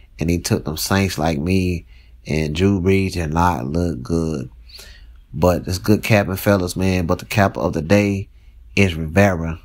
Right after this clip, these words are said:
nine one one. All right, man. Thanks for watching.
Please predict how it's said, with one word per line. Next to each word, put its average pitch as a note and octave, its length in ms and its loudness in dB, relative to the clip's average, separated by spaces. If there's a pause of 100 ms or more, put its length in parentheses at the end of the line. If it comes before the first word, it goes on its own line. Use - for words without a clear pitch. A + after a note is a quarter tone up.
nine E2+ 420 -2
one E2 360 -2 (220)
one. D2 240 -6 (720)
All G#2 60 6
right, G#2 160 2
man. G2 380 -2 (320)
Thanks G2+ 240 0
for F2 140 -4
watching. F#2+ 640 0